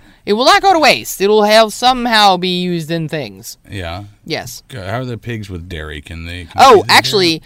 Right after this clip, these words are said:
Speaker 1: the
Speaker 2: Yeah, you feed
Speaker 1: nicest,
Speaker 2: them whey,
Speaker 1: <laughs> the
Speaker 2: right?
Speaker 1: nicest thing about having hogs and failed cheese all the time, like, I don't know how many broken curd bed things I had.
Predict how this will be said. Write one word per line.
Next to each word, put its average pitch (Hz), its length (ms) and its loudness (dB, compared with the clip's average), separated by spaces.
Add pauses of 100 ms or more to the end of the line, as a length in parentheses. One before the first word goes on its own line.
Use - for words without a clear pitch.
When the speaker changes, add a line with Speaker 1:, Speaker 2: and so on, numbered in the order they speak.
(160)
Speaker 1:
the - 60 -6
Speaker 2:
Yeah, - 20 -2
you 196 80 0
feed 202 80 4 (140)
Speaker 1:
nicest, 320 160 -2
Speaker 2:
them 104 80 -6
whey, 165 200 -4
Speaker 1:
<laughs> - 20 -6
the 226 80 -4
Speaker 2:
right? 208 280 -2
Speaker 1:
nicest 330 400 0
thing 254 160 0
about 185 260 4
having 175 420 0 (200)
hogs 180 420 4
and 147 140 -6
failed 165 340 0
cheese 175 380 -8
all 165 200 0
the 175 60 -4
time, 170 380 0
like, 151 260 -2 (180)
I 240 140 4
don't 180 80 4
know 147 60 2
how 151 80 2
many 139 260 -2 (220)
broken 143 640 -6 (420)
curd 147 480 -2
bed 147 340 2
things 151 300 -2
I 147 80 2
had. 151 280 4